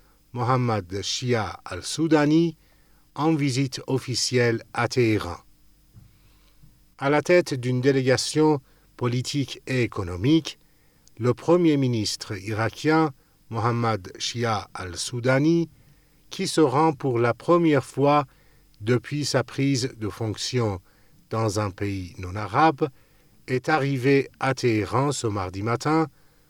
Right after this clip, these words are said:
le vingt-neuf novembre. Accompagné d'une délégation de hauts responsables politiques et économiques irakiens, Mohammad Shia al-Soudani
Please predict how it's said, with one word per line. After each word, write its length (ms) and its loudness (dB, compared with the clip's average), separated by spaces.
le 180 -2
vingt-neuf 600 -2
novembre. 720 -4
Accompagné 720 2
d'une 220 -2
délégation 840 2
de 340 0
hauts 140 4
responsables 800 2
politiques 720 -4
et 220 -4
économiques 760 0
irakiens, 680 -2
Mohammad 600 0
Shia 420 -4
al-Soudani 920 0